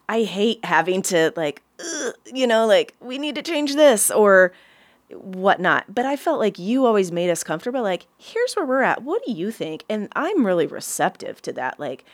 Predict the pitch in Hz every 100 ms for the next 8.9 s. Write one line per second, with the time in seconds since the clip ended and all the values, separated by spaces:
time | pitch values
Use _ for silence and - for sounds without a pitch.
0 | _ _ _ - 392 440 - - - 311
1 | 440 427 196 139 - - - - 294 311
2 | 349 440 - 202 170 151 - _ 208 170
3 | 143 - - 165 185 208 180 160 135 131
4 | 185 - 85 151 143 - 135 - 170 175
5 | 208 214 240 262 311 - - - _ _
6 | 226 202 - - 220 226 - 370 359 359
7 | 370 294 175 247 202 220 330 370 196 370
8 | 381 381 302 285 247 247 143 170